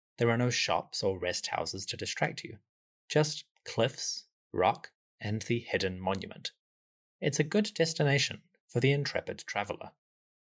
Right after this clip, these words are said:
If you want to see Ai's tomb now, you can find a lovely video on YouTube. In two thousand and seventeen, a presenter named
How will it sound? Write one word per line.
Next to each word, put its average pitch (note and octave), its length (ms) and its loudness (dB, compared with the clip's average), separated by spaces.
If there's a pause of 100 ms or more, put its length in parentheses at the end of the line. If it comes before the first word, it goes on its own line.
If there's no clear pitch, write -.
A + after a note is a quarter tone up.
(380)
If D3+ 140 4
you E3+ 80 4
want A#3 180 4
to A#3+ 60 -2
see D#3 280 0
Ai's G#2+ 320 2
tomb G2+ 340 -6 (100)
now, A2 520 -2 (340)
you D3+ 80 0
can F3+ 300 0
find C#3+ 380 0
a - 40 2
lovely A2 360 2
video - 460 -2
on E2+ 280 -4 (100)
YouTube. A#2 440 0 (800)
In C#3 280 4
two F3+ 160 2
thousand C#3+ 340 2
and A2+ 80 0
seventeen, G#2+ 640 -4
a - 80 -6
presenter C3+ 480 4
named G#2 360 0